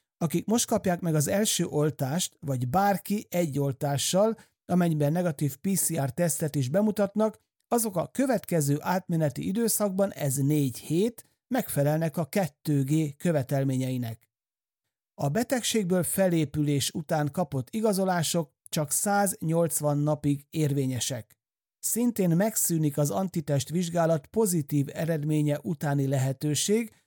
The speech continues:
amellyel további kilencven nappal meg lehetett hosszabbítani a zöld igazolás érvényességét. Negyedik fokozatban mindkét lejárat esetében csak oltással lehet hosszabbítani.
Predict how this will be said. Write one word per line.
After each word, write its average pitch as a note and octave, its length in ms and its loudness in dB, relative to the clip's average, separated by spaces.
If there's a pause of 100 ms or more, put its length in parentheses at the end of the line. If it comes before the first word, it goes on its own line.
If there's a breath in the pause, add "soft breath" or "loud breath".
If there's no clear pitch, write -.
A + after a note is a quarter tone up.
(160)
amellyel G#3 360 2
további F#3 380 2
kilencven D3+ 560 0
nappal E3 380 0
meg E3+ 220 0
lehetett D3+ 400 -2
hosszabbítani D#3+ 800 0
a - 160 -2
zöld E3 380 2
igazolás D3+ 640 0
érvényességét. C#3 1000 -2 (580)
Negyedik A3+ 420 2
fokozatban F3 680 0
mindkét E3 680 2
lejárat D3+ 600 2
esetében E3+ 760 -2 (280)
csak A#3+ 420 -2
oltással C#3 720 -2
lehet D#3 280 0
hosszabbítani. C3 920 -2